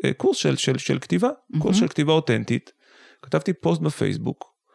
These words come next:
Speaker 1: ותוך חמישה ימים כל המקומות התמלאו. שלושים אנשים קנו את הקורס הזה, בלי פרסום ממומן, בלי משפיכים שיווקיים, בלי כל מיני דברים. זה לא אומר ש-, שכאילו, את יודעת, כל מה שעשיתי כל הזמן הזה לא השפיע,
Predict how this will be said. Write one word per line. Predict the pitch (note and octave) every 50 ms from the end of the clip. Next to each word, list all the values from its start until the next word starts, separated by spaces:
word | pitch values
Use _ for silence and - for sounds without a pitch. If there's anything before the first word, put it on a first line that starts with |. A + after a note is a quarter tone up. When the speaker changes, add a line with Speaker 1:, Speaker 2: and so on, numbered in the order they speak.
| _ _ _ _ _ _ _ - - A#2 G#2 A2 A2+
Speaker 1:
ותוך | A2+ A2+ A2 A2 A2 A2 A2 A2 G#2+ G#2+ G#2+ G#2 - C3+ C3+ -
חמישה | D3+ C#3+ C#3 - D3
ימים | C#3+ C3+ A#2+ A2 G#2+ G#2 G#2+ G#2+ - - _ _ _ -
כל | - B2 B2+ D3
המקומות | D#3+ D#3+ D#3+ - D#3 D#3 D#3+ D#3+ D#3+
התמלאו. | D3+ - D#3 E3 F3+ F#3 E3+ - _ _ _ _ -
שלושים | - - B2+ - - C#3+ D3
אנשים | D3 D3 C#3 - C3+ C3
קנו | - B2+ B2 B2+ C3
את | B2+ -
הקורס | B2 - A#2 A2 G#2+ G#2+ A#2
הזה, | G#2+ G#2 G#2+ A2
בלי | A2+ A#2+ B2 C3+
פרסום | - C#3 C3+ - C#3 C3+
ממומן, | B2+ B2 A#2 A2+ A2+ A2+ A2+ A2+ A2+
בלי | A2+ A#2+
משפיכים | B2 B2+ - - A#2 - A#2+ A#2
שיווקיים, | - - A2+ A2+ - - - - F#2 - -
בלי | A2+ A#2+ B2
כל | - B2+ B2
מיני | B2 A#2+ A2+
דברים. | A2 - - G2+ F#2+ F2 - - - - - - - - - -
זה | - G#2 A2+ A#2+
לא | B2+ C#3+
אומר | E3 F3+ F3+ F#3 F#3+ F#3+ F3+
ש-, | F3 - - D3 C3 B2 A#2 - - - -
שכאילו, | - - A#2 - - A#2+ A#2 A#2 A#2 A2+ A2+ A2+ - - - - - - _
את | -
יודעת, | A#2 B2 C3 A#2 -
כל | - - - C3 C#3+ D#3
מה | D#3+ D#3
שעשיתי | - - B2 A2+ - C#3 C3 C3+ B2+
כל | - B2 A2
הזמן | A2 G#2 A#2 B2 C3
הזה | C3+ A#2+ G#2 G#2+ G#2
לא | G#2+ A2+ A2+
השפיע, | A2 - - - - F3+ F#3+ F#3 C#3